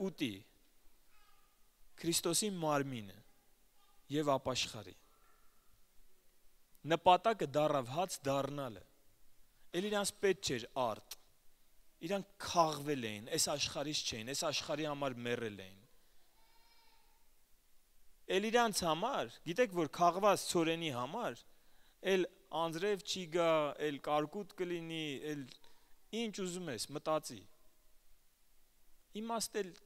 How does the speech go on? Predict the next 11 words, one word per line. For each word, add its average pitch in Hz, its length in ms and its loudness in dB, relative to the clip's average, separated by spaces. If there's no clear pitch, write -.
իրա 196 200 -2
համար 185 320 -4
վերջ, 135 480 -10
իրան 170 280 -8
չի - 140 -8
կարա 110 240 -6
վնաս, 95 420 -16
ինքը 147 220 -14
քաղվել 131 560 -8
է 92 60 -12
արդեն, - 360 -20